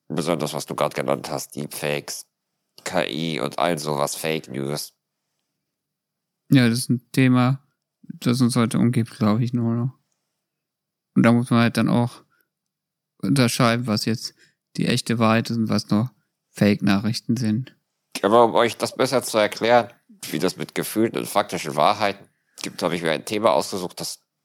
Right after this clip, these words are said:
Speaker 1: da können wir alle drüber mitreden, weil das haben wir erlebt. Wir behandeln das als Fallbeispiel, nehmen wir jetzt die Corona-Pandemie, wenn sich das am besten dafür eignet. Also würde ich mal anfangen,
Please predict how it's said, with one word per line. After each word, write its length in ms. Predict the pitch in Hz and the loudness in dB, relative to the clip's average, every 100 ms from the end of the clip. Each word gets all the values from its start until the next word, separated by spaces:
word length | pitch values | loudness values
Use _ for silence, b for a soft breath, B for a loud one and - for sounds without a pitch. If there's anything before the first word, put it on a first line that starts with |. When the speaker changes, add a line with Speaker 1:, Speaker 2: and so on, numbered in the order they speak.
| _ - | _ -8
Speaker 1:
da 100 | 92 | -4
können 180 | - 90 | -2 -2
wir 140 | 82 | 0
alle 300 | 76 98 87 | 2 2 2
drüber 320 | 76 73 78 | -2 -2 -2
mitreden, 440 | 76 - - 64 71 | -2 -10 -10 -10 -6
weil 200 | 71 69 _ _ _ | -6 -8 _ _ _
das 200 | - 80 | -10 -4
haben 100 | 90 | -4
wir 80 | 76 | -2
erlebt. 480 | 58 67 60 - - | -2 -4 -6 -10 -6
Wir 320 | 87 92 - _ _ _ - | -2 -2 -4 _ _ _ -4
behandeln 360 | 92 107 120 98 | 0 2 4 4
das 160 | 90 - - _ | 2 0 -6 _
als 180 | - - | -6 -4
Fallbeispiel, 800 | - 113 113 101 - - 101 101 - _ _ _ _ - | 2 2 4 2 0 -4 -2 -2 -8 _ _ _ _ -6
nehmen 200 | 95 98 | 0 2
wir 60 | 92 | 0
jetzt 180 | - | -2
die 80 | - | -6
Corona-Pandemie, 920 | - 87 85 78 - 64 60 50 - _ _ _ _ _ - | -2 0 0 0 -2 -6 -12 -18 -20 _ _ _ _ _ -10
wenn 180 | 76 85 - | -2 -2 -2
sich 160 | - 85 | -10 -8
das 280 | 87 85 - | -8 -8 -4
am 160 | 85 | -2
besten 300 | 82 87 - | -2 -4 -4
dafür 320 | - 71 - - | -6 -6 -6 -4
eignet. 340 | 67 - _ _ _ _ _ _ _ - - | -6 -6 _ _ _ _ _ _ _ -18 -2
Also 420 | 92 82 82 67 - _ _ _ _ _ _ _ - - | -2 0 -2 -6 -12 _ _ _ _ _ _ _ -20 -12
würde 340 | 80 73 113 | -10 0 2
ich 120 | 110 78 | 2 0
mal 140 | 78 | 0
anfangen, 520 | 85 - 98 87 92 | 0 0 0 -2 -12